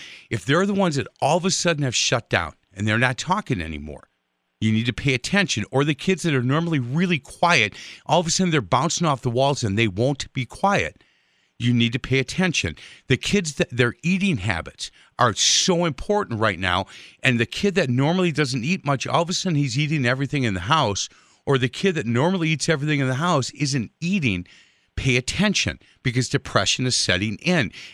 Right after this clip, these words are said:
and you have to really focus. And, and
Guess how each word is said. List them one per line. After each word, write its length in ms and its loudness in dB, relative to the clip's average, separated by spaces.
and 100 2
you 80 0
have 460 -2
to 100 -2
really 520 0
focus. 600 0
And, 260 4
and 260 2